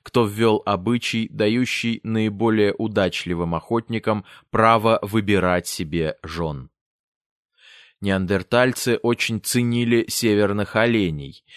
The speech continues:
ибо те давали им пищу, материал для изготовления одежды и инструментов, поскольку люди уже научились по-разному использовать рога и кости.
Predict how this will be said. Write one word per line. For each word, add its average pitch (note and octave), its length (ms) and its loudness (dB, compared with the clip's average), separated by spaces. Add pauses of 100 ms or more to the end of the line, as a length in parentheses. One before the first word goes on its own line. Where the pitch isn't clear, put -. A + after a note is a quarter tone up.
(140)
ибо G2 260 0
те A#2+ 240 0
давали F#2+ 400 2
им F#2+ 320 -4
пищу, B2 640 -2 (240)
материал A2+ 580 2
для G2+ 260 0
изготовления F#2+ 880 0
одежды G2 680 -2
и G2 260 -4
инструментов, F2+ 960 -4 (280)
поскольку A2 680 0
люди A#2 360 2
уже G#2 280 0
научились G2+ 720 -2
по-разному F#2 720 0
использовать F#2+ 840 -4
рога F2 560 -2
и F#2 180 -10
кости. - 680 -8